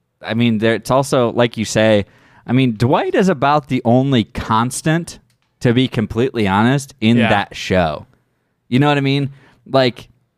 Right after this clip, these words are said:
Speaker 1: he, he's the only one who doesn't, like, I don't know, I would say goes through, like, massive changes.
Speaker 2: Yeah.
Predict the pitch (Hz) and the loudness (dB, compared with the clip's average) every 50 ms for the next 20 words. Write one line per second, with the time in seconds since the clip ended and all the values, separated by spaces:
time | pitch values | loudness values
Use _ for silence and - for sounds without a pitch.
0 | _ _ _ _ _ - 117 165 196 208 226 220 190 - - - 147 190 196 185 | _ _ _ _ _ -6 -4 -2 -2 0 -2 -2 -4 -6 -6 -4 -2 -2 -2 -2
1 | - 208 165 - 131 131 143 156 170 160 143 131 127 131 131 127 120 123 117 104 | -2 -6 -6 -2 0 0 0 2 0 0 2 2 2 2 2 2 2 2 2 4
2 | 110 110 107 120 117 - 107 104 101 95 - _ _ _ _ _ _ _ _ _ | 2 2 2 0 -2 0 0 0 0 0 -4 _ _ _ _ _ _ _ _ _
3 | _ _ _ - 110 110 107 101 95 92 90 90 - _ 120 127 135 127 123 117 | _ _ _ -12 -8 -6 -6 -6 -6 -8 -8 -10 -14 _ -4 -4 -2 -2 -4 -6
4 | - - 135 117 107 110 113 113 113 - - - 117 110 104 101 95 - - _ | -4 -4 -4 -2 -2 0 0 0 0 -2 -4 -4 -2 0 2 2 0 0 -4 _
5 | _ _ _ _ 87 87 87 92 101 107 113 113 113 - 147 143 135 139 - - | _ _ _ _ -12 -10 -6 -4 -2 -2 -2 -2 -4 -2 -4 -4 -4 -2 -4 -2
6 | 143 139 147 147 143 160 156 160 160 - - _ _ _ 135 120 110 107 104 110 | -2 -2 -2 0 0 0 0 0 -4 -8 -16 _ _ _ -6 -4 -4 -4 -4 -8